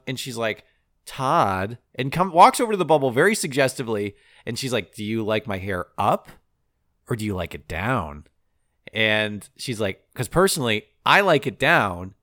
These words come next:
And then she says, "You think I'm beautiful, don't you?" Todd's like,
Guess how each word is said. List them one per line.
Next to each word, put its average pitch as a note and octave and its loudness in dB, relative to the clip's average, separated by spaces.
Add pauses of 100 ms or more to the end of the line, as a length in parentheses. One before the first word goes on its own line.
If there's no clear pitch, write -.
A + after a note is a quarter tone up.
(300)
And B2+ -4
then F3 0
she D3+ -4
says, B2 0 (180)
"You G#3+ -2
think B2 -4
I'm G2+ -2
beautiful, A#2 -4
don't C3+ -2
you?" D#2 -8 (400)
Todd's A2+ -6
like, G#2 -4